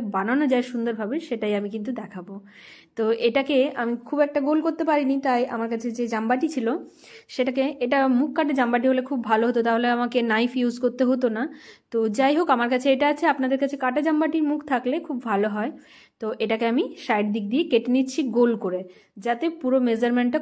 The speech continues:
খুব সুন্দরভাবে আসে। তো এটা দেখতেই পাচ্ছেন কত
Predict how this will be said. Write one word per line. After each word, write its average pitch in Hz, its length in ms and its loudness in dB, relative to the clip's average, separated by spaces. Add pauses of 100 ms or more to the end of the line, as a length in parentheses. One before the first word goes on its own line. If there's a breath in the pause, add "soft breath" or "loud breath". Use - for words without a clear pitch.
খুব 330 100 2 (140)
সুন্দরভাবে 247 600 2 (140)
আসে। 170 220 -14 (580 soft breath)
তো 214 80 -12 (160)
এটা 208 200 -4
দেখতেই 226 280 0
পাচ্ছেন 269 260 0 (120)
কত 233 140 0